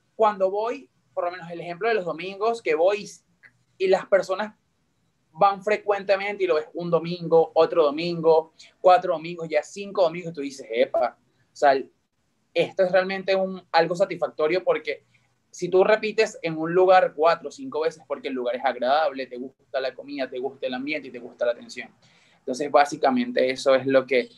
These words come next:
nos hemos diferenciado y que no es un lugar literalmente de comida rápida. O sea, no es un lugar que tú llegas, no, es un lugar para que tú llegas, te sientes, disfrutes del ambiente, disfrutes de la música,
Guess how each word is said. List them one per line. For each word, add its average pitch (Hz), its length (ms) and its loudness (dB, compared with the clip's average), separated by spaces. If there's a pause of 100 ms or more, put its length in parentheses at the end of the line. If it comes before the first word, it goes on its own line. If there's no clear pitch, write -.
(280)
nos 143 120 2
hemos 175 200 0
diferenciado 165 640 2
y 185 100 0
que 202 80 4
no 208 80 -6
es 220 60 0
un 240 80 0
lugar 226 320 4
literalmente 190 640 -2
de 202 80 0
comida 151 300 -2
rápida. 127 440 -2 (580)
O 151 100 -10
sea, 165 160 2
no 156 80 -6
es 147 80 -12
un 170 100 -8
lugar 185 280 2
que 185 100 -6
tú 180 140 -6
llegas, 208 440 0 (140)
no, 160 180 -6
es 139 60 -8
un 151 100 -12
lugar 175 240 0
para 180 180 -2
que 147 100 -10
tú 135 120 -16
llegas, 156 520 -4
te 127 120 -10
sientes, 147 640 -6
disfrutes 131 400 -10
del 135 140 2
ambiente, 139 420 -4
disfrutes 135 300 -10
de 139 40 -4
la 127 120 -4
música, 139 520 -8